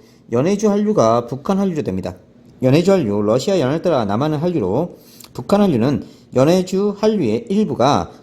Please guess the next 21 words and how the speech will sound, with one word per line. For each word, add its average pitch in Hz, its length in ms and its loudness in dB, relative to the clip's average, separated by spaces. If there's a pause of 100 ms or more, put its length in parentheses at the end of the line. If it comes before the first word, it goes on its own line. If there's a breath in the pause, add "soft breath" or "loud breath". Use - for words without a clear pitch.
(100)
동해안을 170 360 0
따라 196 180 0
남해하는 147 420 0
해류야. 143 280 0 (880 loud breath)
서한 196 640 0
연안류, 127 680 -4 (400 soft breath)
서해안을 214 400 0
따라 190 240 2
흐르는 180 260 -2
해류입니다. 170 400 -4 (920 loud breath)
서한 123 380 0
연안류 101 360 0
이렇게 165 500 2
흐르는 135 240 -2
해류입니다. 117 760 -2 (600 loud breath)
자, 78 380 -8 (920 loud breath)
조경수역, 156 1040 2
난류와 120 680 0
한류가 196 340 -2
만나는 139 360 -2
해역이에요. 95 440 -4